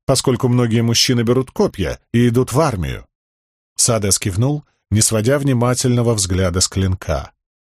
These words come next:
Его супруга управляла наиболее разветвленной шпионской сетью в военных лагерях, несомненно, самой впечатляющей, поскольку о ней мало кому было известно.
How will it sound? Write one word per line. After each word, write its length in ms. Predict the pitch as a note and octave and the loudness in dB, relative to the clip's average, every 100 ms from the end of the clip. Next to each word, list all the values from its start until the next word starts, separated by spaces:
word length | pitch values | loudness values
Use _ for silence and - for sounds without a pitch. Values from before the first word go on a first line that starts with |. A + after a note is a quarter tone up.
| _ _ | _ _
Его 220 | G#2 A2 B2 | -2 0 2
супруга 520 | - - F#3+ G3+ A#2 | 0 -2 -2 0 0
управляла 520 | G2 A#2+ A2+ C#3+ C3+ | 0 -2 0 0 2
наиболее 540 | B2+ B2 A#2+ D#3+ D3 | 2 2 2 2 2
разветвленной 720 | C#3 A2+ A#2 G2 A#2 D3+ D#3 D3 | 2 0 0 0 2 2 2 0
шпионской 640 | - - C3 B2 - G#2+ | 0 0 0 0 0 0
сетью 440 | - D3 D3 D3+ | 2 0 0 0
в 100 | B2+ | 0
военных 540 | A2+ A#2+ B2 B2 B2 - | 2 2 2 0 0 0
лагерях, 640 | C3+ C#3+ D#3 - - - - - - | 0 2 0 -2 -8 -18 -20 -20 -4
несомненно, 640 | A#2 G2+ D#2+ F2+ B2+ D#3+ A#2 | 0 0 0 0 0 2 0
самой 400 | - G2 C3 B2 | 0 0 -2 -2
впечатляющей, 800 | - G#2+ C3 D#3 C#3+ D2 - B1+ | -4 -4 -2 0 0 0 -2 -2
поскольку 460 | D2+ - F2 F2 | -6 -4 -4 -2
о 60 | F2 | 0
ней 160 | G2+ F#2+ | 0 2
мало 380 | G2+ A2 B2+ | 2 2 0
кому 260 | B2 B2 B2 | 0 0 0
было 340 | G2 F2 E2 | 0 -2 0
известно. 600 | G2 G#2 C3 F#2 D2 C2+ | 0 2 2 0 -4 -10